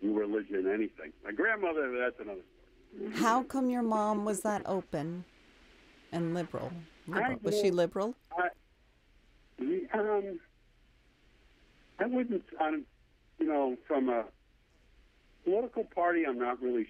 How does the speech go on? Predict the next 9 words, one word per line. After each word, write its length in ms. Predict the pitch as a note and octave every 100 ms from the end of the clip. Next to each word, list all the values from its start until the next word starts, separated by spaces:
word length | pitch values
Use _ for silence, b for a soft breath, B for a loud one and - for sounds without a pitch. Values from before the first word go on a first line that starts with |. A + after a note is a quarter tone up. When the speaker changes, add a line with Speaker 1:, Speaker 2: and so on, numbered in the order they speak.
| -
Speaker 1:
sure, 360 | B2+ B2+ C3+
but 280 | C3 B2+ A#2 -
just, 180 | E3+ D#3+ _ _ -
man, 260 | D#4 E4+ D#4
my 140 | C#4
parents 480 | C#4 - E4 F4+ E4+ -
were 120 | -
really, 600 | A#2+ D3 F3+ F3+ F3 D#3 - _ _ _ _ _ _ _
have 120 | C3